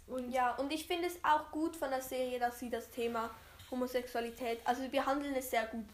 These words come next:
Speaker 2: es wird sehr gut dargestellt und
Speaker 1: Ja,
Speaker 2: so
Speaker 1: es gibt
Speaker 2: auch
Speaker 1: nämlich wie so zwei Seiten davon, nämlich einmal gibt es Ander, bei dem die Eltern komplett hinter ihm stehen, und da gibt es noch eine andere Person, zu der wir später kommen, bei der es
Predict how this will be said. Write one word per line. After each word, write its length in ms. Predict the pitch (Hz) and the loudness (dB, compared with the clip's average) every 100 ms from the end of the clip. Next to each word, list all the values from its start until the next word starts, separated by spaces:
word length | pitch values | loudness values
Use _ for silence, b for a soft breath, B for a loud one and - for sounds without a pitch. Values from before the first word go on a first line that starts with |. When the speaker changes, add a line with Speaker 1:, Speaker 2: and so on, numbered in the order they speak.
| - | -10
Speaker 2:
es 180 | 220 | -6
wird 160 | 233 233 | -6 -2
sehr 140 | 233 | -4
gut 120 | 233 214 | -4 -4
dargestellt 520 | 226 214 214 - - 226 | 2 2 0 -6 -6 0
und 60 | |
Speaker 1:
Ja, 120 | 277 | 4
Speaker 2:
so 60 | 277 | 6
Speaker 1:
es 80 | 285 | 8
gibt 120 | 339 | 6
Speaker 2:
auch 40 | 302 | 6
Speaker 1:
nämlich 260 | 311 320 | 2 2
wie 60 | 320 | 2
so 100 | 320 339 - | 2 0 2
zwei 220 | 277 285 | 4 4
Seiten 340 | 285 254 330 | 2 0 0
davon, 340 | 320 320 330 320 | 0 2 2 2
nämlich 280 | 285 285 | -2 -2
einmal 240 | 233 277 302 | -2 -2 -2
gibt 180 | 311 269 | -4 -4
es 100 | 247 - | -8 -6
Ander, 480 | 214 262 285 311 330 330 - - | -4 -2 0 2 0 -2 -14 -6
bei 120 | 262 | -4
dem 180 | 262 269 | 0 -2
die 160 | 269 - | -2 -2
Eltern 400 | 254 262 285 269 | -2 0 -2 -2
komplett 380 | 269 269 269 | -4 -2 -2
hinter 260 | - 277 311 | -2 -6 -4
ihm 100 | 294 | -8
stehen, 280 | - 294 277 | -6 -4 -2
und 60 | 269 | -2
da 60 | |
gibt 160 | 254 - | -4 -6
es 60 | |
noch 140 | 269 269 | -8 -6
eine 160 | 254 | -4
andere 220 | 240 269 285 | -4 -4 -2
Person, 320 | 285 294 277 | -4 -2 -4
zu 100 | 254 | 0
der 120 | 254 | 0
wir 60 | 247 | 0
später 280 | 269 254 | -6 -6
kommen, 200 | 277 277 | -4 -2
bei 100 | 262 254 | -2 -2
der 140 | |
es 80 | 240 | -2